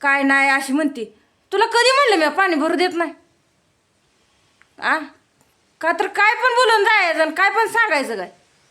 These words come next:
भाऊजी तुझ्यासारखा नाही,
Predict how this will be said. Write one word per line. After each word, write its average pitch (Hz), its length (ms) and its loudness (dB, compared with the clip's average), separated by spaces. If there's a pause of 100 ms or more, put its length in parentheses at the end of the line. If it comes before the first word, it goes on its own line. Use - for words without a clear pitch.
(2000)
भाऊजी 320 360 2
तुझ्यासारखा 302 640 0
नाही, 233 220 -2